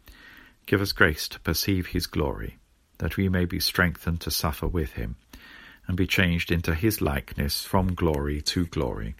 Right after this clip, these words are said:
who is alive and reigns with you in the unity of the Holy Spirit, one God, now and forever. Amen. Our psalm today is Psalm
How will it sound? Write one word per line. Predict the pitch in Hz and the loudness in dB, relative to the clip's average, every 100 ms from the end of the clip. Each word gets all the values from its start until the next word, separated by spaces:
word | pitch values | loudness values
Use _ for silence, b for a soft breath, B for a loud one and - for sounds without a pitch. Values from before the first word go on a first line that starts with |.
| _ B B B B B _ | _ B B B B B _
who | 95 | 2
is | 87 | 4
alive | 90 92 95 95 90 | 4 4 4 4 2
and | 87 | 2
reigns | 90 87 87 - | 4 4 2 4
with | 95 - | 4 4
you | 82 73 | 0 2
in | 78 | 0
the | 73 80 | 0 0
unity | 92 87 85 - 80 | 2 2 0 0 -2
of | 76 | 0
the | 82 | -4
Holy | - 87 80 82 | -2 -2 0 -2
Spirit, | - 71 50 53 - B B B B B _ | 0 -2 -2 -6 -12 B B B B B _
one | 98 95 92 | 2 2 2
God, | 85 82 82 - - | 2 4 2 0 4
now | 101 98 95 | 6 6 4
and | 95 85 | 2 0
forever. | - 92 - 71 62 57 - - _ _ _ _ _ _ _ | 2 -2 0 -2 -2 -4 -6 -12 _ _ _ _ _ _ _
Amen. | 76 69 62 53 53 - - _ _ _ _ _ _ _ _ _ _ _ _ _ _ _ _ _ _ _ _ _ - B B B B B B B B B B B _ _ _ _ - | 2 2 2 -4 -6 -8 -12 _ _ _ _ _ _ _ _ _ _ _ _ _ _ _ _ _ _ _ _ _ -20 B B B B B B B B B B B _ _ _ _ -6
Our | 80 73 | -2 0
psalm | - 117 101 | 2 2 2
today | - 67 101 | 0 2 2
is | 110 82 71 - | 0 -2 -2 -2
Psalm | - 76 73 73 67 | 0 0 0 -2 -4